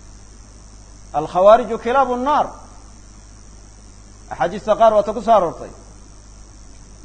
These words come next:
Qadariyuu sheegay. "القدرية مجوس هذه الأمة."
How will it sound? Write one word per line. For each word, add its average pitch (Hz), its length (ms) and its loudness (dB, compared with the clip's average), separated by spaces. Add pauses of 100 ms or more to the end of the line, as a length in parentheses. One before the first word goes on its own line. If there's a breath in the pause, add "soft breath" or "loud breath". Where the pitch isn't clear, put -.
Qadariyuu 262 520 2
sheegay. 180 360 -2
"القدرية 247 640 0
مجوس 240 460 -6
هذه 254 260 4
الأمة." 254 420 -2